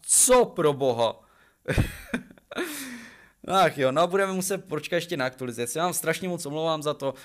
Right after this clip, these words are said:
ale doufám, že se vám tady to video líbilo. Pokud ano, tak dejte like, budu za to strašně moc rád a uvidíme se u dalšího dílu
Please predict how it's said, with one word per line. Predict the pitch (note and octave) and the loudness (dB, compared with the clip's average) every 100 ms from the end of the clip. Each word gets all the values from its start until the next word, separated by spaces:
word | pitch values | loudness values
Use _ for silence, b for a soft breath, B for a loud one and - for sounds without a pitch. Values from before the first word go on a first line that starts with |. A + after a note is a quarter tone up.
| B | B
ale | E3+ F#3 | 2 2
doufám, | F#3+ G3+ F#3+ | 2 0 -2
že | F#3 | -2
se | F#3+ | -4
vám | F#3 | -4
tady | F#3 | -4
to | F#3 | -4
video | F3 F3 | -4 -4
líbilo. | C#3+ D#3 F#3+ F3 | -2 0 2 2
Pokud | F3 - - | -4 -8 -6
ano, | D3+ E3 | -4 -4
tak | D#3+ | -4
dejte | D#3+ D#3 | -4 0
like, | C#3+ D3 | 0 0
budu | D3 D3 | -4 -8
za | D3 | -6
to | D#3+ | -6
strašně | - F3 F#3 | -4 -4 -2
moc | F#3+ F3 | -4 -2
rád | D#3+ D3+ - | -2 -2 -2
a | |
uvidíme | E3+ G3+ G#3+ | -4 -4 -6
se | G#3 | -6
u | F3+ | -2
dalšího | F3 F3 F#3+ | -2 -2 -6
dílu | D#3+ D#3 E3+ | -6 -6 -8